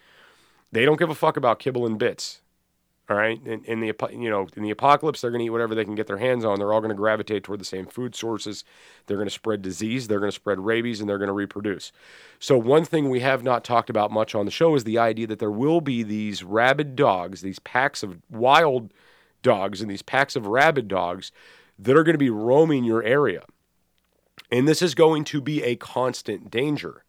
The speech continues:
And you guys always wonder, "Jester, I don't understand why you want to stock so much twenty-two L R. Why? What did, what are you going to do with the twenty-two?" I'm gonna deal with the rabid dogs.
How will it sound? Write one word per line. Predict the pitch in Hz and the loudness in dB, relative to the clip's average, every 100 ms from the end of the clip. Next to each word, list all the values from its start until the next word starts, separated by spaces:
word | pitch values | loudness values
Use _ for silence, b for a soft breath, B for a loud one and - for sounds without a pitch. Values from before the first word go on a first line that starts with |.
| B B B B B B B B | B B B B B B B B
And | - | -8
you | 120 | 0
guys | 139 123 | 0 2
always | 127 117 110 | 0 0 -2
wonder, | 143 135 95 | -2 -2 -6
"Jester, | 90 123 139 101 98 | -4 -4 -4 -4 -4
I | 120 | -2
don't | 127 131 | -2 -4
understand | 117 104 - - 135 127 104 | -6 -6 -6 -2 0 0 0
why | 107 | -2
you | 113 110 | 0 0
want | 117 | -2
to | 110 | -4
stock | - 120 120 | -4 -4 -4
so | - 113 | -4 -4
much | 107 - | -4 -6
twenty-two | - 123 113 - 113 | -4 -2 -4 -4 -2
L | 104 107 | 0 0
R. | 127 - - | -2 -4 -6
Why? | 120 127 | -4 -2
What | 113 151 | 0 0
did, | 151 135 | 0 -2
what | 139 185 | 0 0
are | 180 | 2
you | 160 | 2
going | 147 151 143 | 4 4 4
to | 139 | 0
do | 135 135 | 0 0
with | 117 | 0
the | 117 | -4
twenty-two?" | 127 127 117 110 127 87 | -2 -2 -2 -4 -4 -4
I'm | - _ - - - - _ | -8 _ -20 -20 -20 -20 _
gonna | 185 196 | -2 4
deal | 196 | 6
with | 185 | 6
the | 127 | 6
rabid | 139 143 101 | 8 6 6
dogs. | 107 151 123 - - | 8 8 8 2 -20